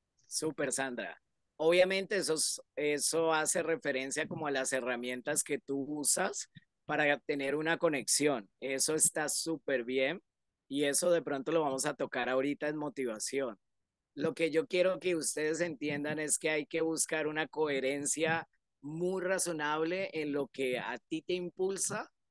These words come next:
con lo que tú quieres reflejar de manera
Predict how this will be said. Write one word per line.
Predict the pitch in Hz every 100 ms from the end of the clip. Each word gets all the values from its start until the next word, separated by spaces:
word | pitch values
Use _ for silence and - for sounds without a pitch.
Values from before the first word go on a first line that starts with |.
| - _ -
con | 160 160
lo | 156 143
que | 151 131
tú | 156 131
quieres | 165 165 165
reflejar | 160 135 135 123 139 151
de | 175
manera | 170 127 123 127